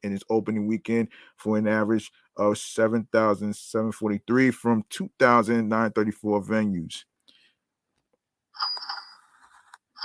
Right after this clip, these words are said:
Um,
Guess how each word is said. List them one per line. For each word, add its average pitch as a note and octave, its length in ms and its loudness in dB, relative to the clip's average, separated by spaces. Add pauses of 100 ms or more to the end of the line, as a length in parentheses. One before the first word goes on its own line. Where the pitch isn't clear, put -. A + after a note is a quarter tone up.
(1800)
Um, A2 720 4